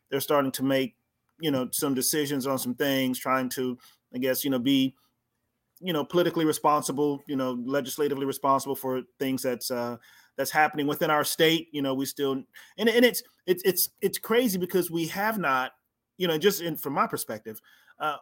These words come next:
have not heard a whole lot from, um, our Governor DeSantis. You know, I mean,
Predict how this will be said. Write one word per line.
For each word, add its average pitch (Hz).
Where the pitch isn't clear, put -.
have 247
not 240
heard 214
a 160
whole 214
lot 196
from, 147
um, 135
our 156
Governor 165
DeSantis. -
You 151
know, 139
I 135
mean, 135